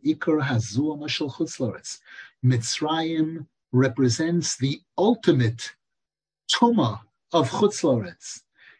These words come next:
Ki Mitzrayim hi hahepech mamish me'eretz Yisrael kayadua. Because Mitzrayim is the exact opposite of Eretz Yisrael, as is known. Ki hi ervas ha'oretz.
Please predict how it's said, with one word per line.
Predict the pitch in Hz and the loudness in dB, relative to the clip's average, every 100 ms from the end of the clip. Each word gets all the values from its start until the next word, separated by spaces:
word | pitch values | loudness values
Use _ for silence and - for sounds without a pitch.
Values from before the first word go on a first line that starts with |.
| - | -14
Ki | - 143 | -2 0
Mitzrayim | 127 120 - 151 160 165 165 | 0 -2 -8 -6 -6 -6 -6
hi | 156 156 131 | -2 2 4
hahepech | 123 123 117 175 185 185 165 156 | 2 0 -2 -4 -2 -2 -2 -6
mamish | 156 196 165 139 - | -4 -2 -2 -2 -2
me'eretz | 156 156 156 160 | 0 0 -2 -4
Yisrael | 143 - 190 156 131 | -8 -4 -2 -2 -4
kayadua. | - 151 151 185 175 107 - _ _ _ - | -2 0 2 2 0 -2 -14 _ _ _ 0
Because | 143 139 | 2 2
Mitzrayim | 131 123 - 151 165 202 247 254 _ _ - | 0 -2 -4 -2 0 2 2 0 _ _ 2
is | 196 202 - | 4 4 2
the | 185 147 | 0 2
exact | 135 131 120 202 208 - - - | 0 -2 -2 -4 -4 -6 -12 -2
opposite | - 262 - 226 - 156 170 - - | 4 4 4 2 2 0 0 -4 -4
of | 175 | 0
Eretz | 160 185 180 - | 4 4 2 -2
Yisrael, | - - 190 175 98 85 _ - | -6 -2 -2 -2 -6 -12 _ -4
as | 147 | -2
is | 143 113 | -2 -2
known. | 139 123 95 92 - _ _ _ _ | 0 0 -2 -10 -18 _ _ _ _
Ki | 302 | -2
hi | 139 - 208 190 - _ - 190 | -2 2 4 2 -4 _ 0 4
ervas | 247 233 170 143 - | 6 6 4 2 0
ha'oretz. | 143 135 131 104 - - - | -2 0 0 0 -6 -16 -18